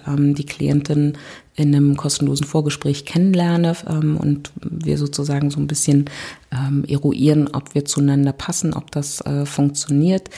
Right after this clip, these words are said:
Ähm, dass dann sowas kommt, „Naja, ich mach das oder, oder, oder das Coaching soll mich besser machen.“ Ähm, und da grätsche ich dann sehr, sehr schnell rein, ähm, weil ich weiß nicht, ob,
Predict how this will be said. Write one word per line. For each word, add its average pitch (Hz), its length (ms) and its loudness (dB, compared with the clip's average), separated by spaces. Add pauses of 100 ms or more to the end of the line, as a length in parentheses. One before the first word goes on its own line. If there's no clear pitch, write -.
(680)
Ähm, 151 760 4 (240)
dass - 220 -4
dann 151 200 4
sowas 151 380 0
kommt, 151 440 -2
„Naja, 147 240 4
ich - 160 -2
mach 147 240 2
das 160 480 -2
oder, - 300 -6
oder, - 220 -6
oder 139 140 -2
das 143 220 -2
Coaching 170 440 2
soll 151 160 2
mich 147 160 -2
besser 151 240 0
machen.“ - 500 -6 (280)
Ähm, 139 800 2 (200)
und 143 280 2 (140)
da 151 320 0
grätsche 156 500 -4
ich - 160 -6
dann 151 240 2
sehr, 143 220 0
sehr 143 100 0
schnell 151 400 2
rein, 165 540 0 (100)
ähm, 151 540 -2
weil 151 460 0 (1800)
ich - 180 0
weiß 190 300 4
nicht, 175 280 0
ob, - 280 -8